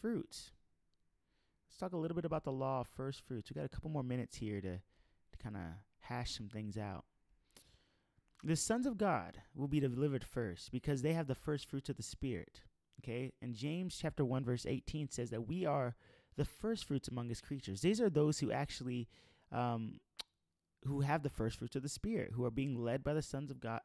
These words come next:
by the s-, uh, Spirit of God, who, um, are the sons of God, who are,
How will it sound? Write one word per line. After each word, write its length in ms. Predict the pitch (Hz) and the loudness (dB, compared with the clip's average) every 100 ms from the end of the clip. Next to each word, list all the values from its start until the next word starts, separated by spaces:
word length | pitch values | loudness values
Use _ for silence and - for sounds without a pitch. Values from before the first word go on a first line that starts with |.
| _ | _
by 120 | - 120 | -4 -2
the 40 | |
s-, 180 | 120 - | -4 -6
uh, 140 | - 117 | -4 -2
Spirit 340 | - - 190 | -2 4 4
of 100 | 139 | 4
God, 300 | - 92 98 - - - _ | -2 -4 -6 -8 -20 -20 _
who, 280 | - 135 131 - | 0 2 2 0
um, 380 | 127 117 113 - _ | -2 -2 -6 -10 _
are 140 | 135 160 | 2 2
the 80 | |
sons 240 | 151 123 117 | 2 -2 -4
of 40 | |
God, 260 | 110 104 107 | -4 -2 0
who 160 | 127 | 0
are, 240 | 120 117 | 0 -2